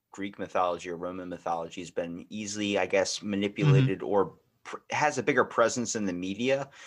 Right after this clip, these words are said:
Speaker 2: Yes.
Speaker 1: When it
Speaker 2: Mm-hmm.
Speaker 1: comes to any type of movies that come out, like, I mean, as t-, all the time, my first inspiration was Hercules, the Disney movie.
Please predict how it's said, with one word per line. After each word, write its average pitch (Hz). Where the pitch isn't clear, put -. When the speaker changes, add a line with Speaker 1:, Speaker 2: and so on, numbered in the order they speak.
Speaker 2:
Yes. -
Speaker 1:
When 139
it 127
Speaker 2:
Mm-hmm. 120
Speaker 1:
comes 135
to 131
any 117
type 104
of 87
movies 123
that 120
come 117
out, 110
like, 101
I 107
mean, 104
as 101
t-, -
all 113
the 104
time, 107
my 101
first 104
inspiration 98
was 95
Hercules, 92
the 92
Disney 95
movie. 78